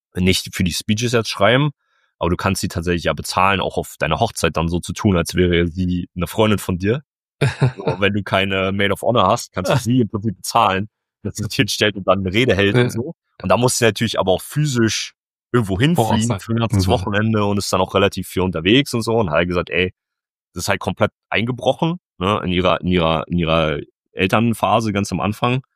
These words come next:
Speaker 1: weil sie es nicht konnte und keine Zeit dafür hatte.“ Und hat gesagt, „Ja, das kann ich jetzt halt nicht mehr so wirklich machen und ich habe auch nicht so richtig Lust da drauf, sag ich mal, ne? Was kann man denn, wie kann man dann das, das nehmen, was ich hier habe und wie kann man dann daraus irgendwie so ein, so ein bisschen, ja,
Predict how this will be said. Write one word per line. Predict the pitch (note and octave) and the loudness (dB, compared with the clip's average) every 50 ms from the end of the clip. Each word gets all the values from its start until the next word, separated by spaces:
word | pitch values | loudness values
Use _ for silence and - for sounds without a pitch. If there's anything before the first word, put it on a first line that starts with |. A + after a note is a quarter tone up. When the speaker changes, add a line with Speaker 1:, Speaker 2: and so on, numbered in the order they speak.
| _ _ _ _ _ - | _ _ _ _ _ -2
Speaker 1:
weil | C#2+ D#2 D#2 D2+ | 0 2 2 2
sie | D2+ E2 | 0 -2
es | - - | -4 -4
nicht | D#2+ - | -6 -6
konnte | - - F#2+ G2 F#2 - A2 G2 G2+ G2 - _ | -2 0 0 0 2 2 2 2 2 0 -4 _
und | - D#2 D#2 D#2 - _ | -14 -16 -16 -16 -18 _
keine | _ - - E2 D#2 | _ -6 -6 -4 -4
Zeit | - - G2 F#2+ F2+ | 0 0 0 0 0
dafür | D#2+ - - D2+ | -2 -4 -6 -6
hatte.“ | D2 - - A2+ A2+ - _ _ _ _ _ _ _ | -4 -2 0 0 0 -2 _ _ _ _ _ _ _
Und | - - | -2 0
hat | - F2 E2+ | 0 0 0
gesagt, | - E2+ D#2 - - | -2 -4 -4 -2 0
„Ja, | - D2+ E2+ | 2 2 2
das | E2+ D#2 - | 2 0 -4
kann | - - D#2+ | -4 -4 -2
ich | D#2+ D#2 - - | -2 -2 -4 -4
jetzt | - E2 - - - | -4 -4 -4 -4 -2
halt | E2+ E2 D#2 - _ _ _ _ _ _ _ | 0 0 0 -2 _ _ _ _ _ _ _
nicht | - - - - - | -10 -10 -8 -4 -2
mehr | F2 E2 | 0 0
so | D#2+ E2+ D#2+ | 0 0 -2
wirklich | - E2+ D#2 - | -6 -6 -6 -2
machen | E2 D#2+ G2 - A#2 G#2 | 0 0 0 2 2 2
und | F#2+ F#2 | 2 2
ich | F2 E2 | 2 0
habe | E2 - F#2+ | 0 2 2
auch | F2+ | 2
nicht | F#2 F2+ - | 2 2 0
so | - | -2
richtig | F2+ E2+ - - - - | -4 -6 -6 -8 -10 -8
Lust | G2 - - - | -8 -4 -2 0
da | |
drauf, | G2+ F#2 G2+ G#2+ G#2 - | 0 2 2 2 0 0
sag | - F#2+ | -4 -4
ich | G2 - | -2 0
mal, | G2+ F#2+ F#2+ F#2+ | 0 2 2 2
ne? | F2+ F2+ G2 G2 F#2+ - _ _ _ _ _ _ | 2 2 2 2 0 -2 _ _ _ _ _ _
Was | - E2 - - | -6 -4 -4 -4
kann | - - F#2 | -2 0 0
man | F2+ F2 E2+ | 2 2 2
denn, | E2+ E2+ F2 E2 | 0 0 -2 -4
wie | E2+ | -6
kann | - - F2+ | -4 -2 0
man | F2+ F2+ F2 | 2 2 2
dann | E2+ E2+ | 2 2
das, | E2 D#2+ - - - - _ | 0 -2 -4 -8 -10 -12 _
das | - E2+ - - | -8 -8 -6 -4
nehmen, | F#2 F2+ F2+ G2 F#2+ | -2 0 0 0 0
was | E2+ E2+ F#2 | -2 -2 -2
ich | F2+ | -4
hier | E2 E2 - | -4 -4 0
habe | - F2+ G#2 A#2 C3 | 2 2 2 2 2
und | C3 G#2 F2+ | 2 2 0
wie | D#2+ D#2+ | -2 -4
kann | - - | -4 -2
man | E2+ D#2+ | -2 0
dann | D#2+ D#2 D2+ | 0 0 0
daraus | E2 D#2 D#2 E2 - - | 2 2 2 2 0 -2
irgendwie | - E2 E2+ E2 E2 | -4 -4 -2 -2 -2
so | D#2 D#2+ E2 | -4 -2 -2
ein, | E2 D#2+ | -2 -2
so | D#2 - E2 | -2 -4 -4
ein | D#2+ | -4
bisschen, | D#2+ E2 - - D#2+ D2+ D#2 D2+ D2 - _ _ _ _ _ _ _ | -4 -2 0 2 2 2 2 0 -4 -8 _ _ _ _ _ _ _
ja, | - - | -8 -8